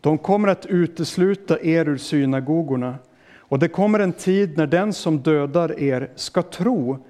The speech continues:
att han tjänar Gud. Det kommer de att göra därför att de varken känner Fadern eller mig.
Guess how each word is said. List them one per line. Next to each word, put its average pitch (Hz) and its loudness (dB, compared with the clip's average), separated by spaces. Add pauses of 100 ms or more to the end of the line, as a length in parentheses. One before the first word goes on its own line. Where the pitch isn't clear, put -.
(280)
att 151 0
han 180 0
tjänar 156 0
Gud. 139 -4 (1500)
Det 202 0
kommer 175 2
de 165 2
att 160 -2
göra 156 2
därför 175 0
att 147 -2
de 147 0
varken 156 0
känner 151 0
Fadern 143 -2
eller 143 0
mig. 135 -2